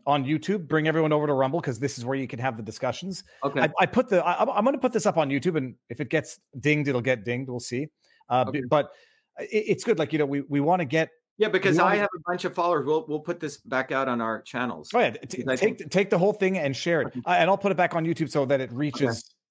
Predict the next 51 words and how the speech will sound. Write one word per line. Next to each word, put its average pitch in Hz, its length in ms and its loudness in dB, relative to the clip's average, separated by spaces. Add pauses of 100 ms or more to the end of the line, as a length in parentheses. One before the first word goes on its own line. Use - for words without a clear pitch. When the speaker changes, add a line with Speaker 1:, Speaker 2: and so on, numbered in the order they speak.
(140)
Speaker 2:
Okay. 123 160 -8
Speaker 1:
the, 147 120 0
the, 127 120 -2
the, 104 100 -6
the 120 120 -4
bigger 135 240 0
playground. 143 460 2
But, 113 200 -2 (320)
uh, 123 60 4
we 139 120 4
wanna, 135 360 2 (160)
we 131 100 0
wanna, 139 260 0 (220)
um, 107 320 -2 (120)
get 139 160 2
the 139 60 -2
traffic 135 380 0
to 127 100 -4
Rumble 147 240 2
because 95 340 -6
this 117 220 -4
is 113 120 -6
the 117 80 -4
platform 139 360 2
where 117 100 2
we 120 60 2
can 101 140 -4
have 120 160 0
these 110 120 -4
discussions 120 480 -2
without 113 280 0
fear 135 300 0
of, 101 180 -4 (640)
uh, 117 100 4
you 113 140 0
know, 107 180 -2
an 170 140 -2
Speaker 2:
David, 196 160 4
Speaker 1:
inter- 180 140 0 (220)
Speaker 2:
one, 180 180 -6
one 190 200 0
of 220 60 -2
the 202 100 0
things 190 220 -4
I 175 60 2
wanna 160 200 0
share, 156 200 0
you 147 60 2
know, 143 100 0
we 165 200 0
have 160 360 2